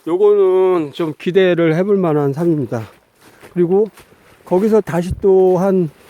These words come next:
오미터, 오, 한 칠 미터 정도 떨어진 데에,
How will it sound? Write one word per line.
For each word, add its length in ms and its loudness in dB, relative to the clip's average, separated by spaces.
오미터, 420 0
오, 240 0
한 400 -8
칠 240 -10
미터 320 -2
정도 280 0
떨어진 460 -4
데에, 260 -2